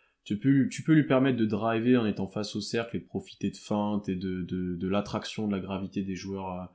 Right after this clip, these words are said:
des joueurs autour de lui. Euh, je pense aussi que tu peux l'utiliser, euh, euh, en tant,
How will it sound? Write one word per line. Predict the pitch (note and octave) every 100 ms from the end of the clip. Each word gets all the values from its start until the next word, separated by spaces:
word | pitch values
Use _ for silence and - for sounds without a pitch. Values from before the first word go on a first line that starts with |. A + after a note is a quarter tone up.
| _ -
des | F#2
joueurs | G2 F#2
autour | F#2 G2 G2+
de |
lui. | C3 F3+ - _ _ _ _ -
Euh, | A2+
je | A2
pense | - C3
aussi | C#3 B2+ D3+
que |
tu | - B2
peux |
l'utiliser, | A2 G#2+ G#2 A2 G#2 G#2+ A#2 A2+
euh, | G2+ G2+ - _ G2
euh, | F#2+ F#2+
en | G2
tant, | F#2 G#2 G#2 -